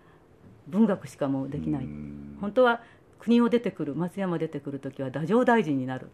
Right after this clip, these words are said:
Speaker 1: 言って、
Speaker 2: ああ。
Speaker 1: 十六で出てきたわけですから。
Speaker 2: はい。
Speaker 1: そういう人がたった三十五年の人生でどういうふうに生きたかなっていうのは、ここのうちに来てから、あの、本を読むと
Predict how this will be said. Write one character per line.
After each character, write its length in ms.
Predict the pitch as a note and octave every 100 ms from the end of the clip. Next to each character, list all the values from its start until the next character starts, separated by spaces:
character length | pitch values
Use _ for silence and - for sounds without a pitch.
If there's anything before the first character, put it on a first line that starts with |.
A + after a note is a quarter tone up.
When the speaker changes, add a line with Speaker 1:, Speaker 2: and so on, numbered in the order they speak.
| -
Speaker 1:
言 100 | E2
っ 40 |
て、 60 | D3
Speaker 2:
あ 20 |
あ。 40 |
Speaker 1:
十 100 | D3
六 220 | E3 D#3+ D3+
で 100 | C3+
出 100 | C#3
て 120 | C#3
き 80 | -
た 100 | B2
わ 100 | C3+
け 80 | C#3
で 100 | C3
す 60 |
か 80 | F#2+
ら。 60 | F2+
Speaker 2:
は 40 |
い。 40 | C#2+ - - - - _ - _ _ -
Speaker 1:
そ 120 | B3
う 60 |
い 40 | B3
う 80 | C4
人 240 | - B3+
が 340 | A3+ G#3+ F#3 - - -
た 120 | G3
っ 40 |
た 120 | - A3+
三 260 | A#3+ A#3+
十 160 | F#3 E3+
五 160 | F3
年 160 | F#3 F#3+
の 100 | F#3
人 200 | G3 F#3+
生 280 | - D#3+ D#3
で 280 | D#3 D3 - - - _ _ _
ど 180 | F3 G3
う 40 |
い 20 | A#3
う 20 |
ふ 100 | C4
う 40 |
に 160 | B3 A3+
生 100 | -
き 20 |
た 100 | G#3
か 140 | G3
な 140 | F#3+ A3
っ 60 |
て 240 | A3 - G3+
い 60 |
う 120 | G3 G3
の 160 | D#3
は、 200 | D#3+ D3+ - - - _
こ 100 | -
こ 120 | - C4+
の 140 | A#3
う 80 | G3+ - F3+
ち 120 | -
に 100 | A#3
来 100 | A3
て 140 | - A3+
か 140 | B3
ら、 240 | A#3+ G3+ - _
あ 100 | -
の、 300 | D#3+ D3 C#3 C3
本 200 | F3 C#3
を 40 |
読 140 | C3 C3
む 120 | B2+
と 280 | - C3+